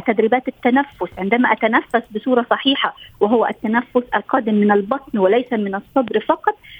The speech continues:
فهنا بي-، بيعطيني قوة وبيعطيني طاقة الاسترخاء، فبالتالي ما بيكونش عندي الرياكشن،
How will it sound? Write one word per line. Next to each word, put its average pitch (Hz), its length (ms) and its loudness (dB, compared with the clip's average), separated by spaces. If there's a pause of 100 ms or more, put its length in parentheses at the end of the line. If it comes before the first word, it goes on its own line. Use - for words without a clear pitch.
(100)
فهنا 240 420 2
بي-، 196 300 -4
بيعطيني 202 920 0 (320)
قوة 247 380 2
وبيعطيني 214 720 0
طاقة 277 360 -2
الاسترخاء، 233 720 -2 (300)
فبالتالي 254 360 0
ما 285 100 2
بيكونش 277 440 -2
عندي 285 380 0 (360)
الرياكشن، 247 680 -6